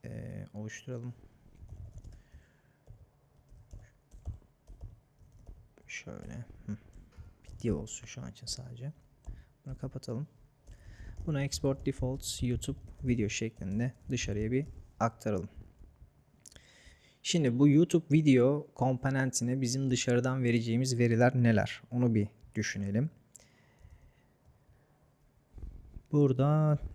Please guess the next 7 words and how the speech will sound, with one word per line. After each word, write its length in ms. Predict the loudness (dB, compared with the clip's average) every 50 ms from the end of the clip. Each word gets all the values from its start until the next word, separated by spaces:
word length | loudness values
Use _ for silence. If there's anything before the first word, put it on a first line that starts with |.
| -2 0
direkt 260 | 2 2 2 4 4
aslında 420 | 4 6 6 4 6 6 6 6
video 460 | 4 4 6 6 8 8 8 8 6
objesini 420 | 4 4 4 2 2 2 4 4 6
versem 400 | 6 6 6 4 2 2 0 0
içerisindeki 640 | 0 4 4 4 4 4 2 2 2 2 4 6
snippet 880 | 6 6 6 6 4 2 2 -2 -6 -4 -2 0 0 0 -2 -4 -6